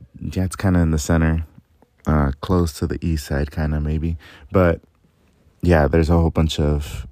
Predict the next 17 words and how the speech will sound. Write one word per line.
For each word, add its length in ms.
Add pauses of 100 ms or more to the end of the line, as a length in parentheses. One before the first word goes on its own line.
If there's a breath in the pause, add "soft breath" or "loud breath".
(140)
bars 400
right 160
there, 420 (360)
maybe 240
about 300
four 460
or 60
more 480
that 160
I 100
don't 160
even 220
know 160
about. 320
But 240 (720 loud breath)
I 260
went 460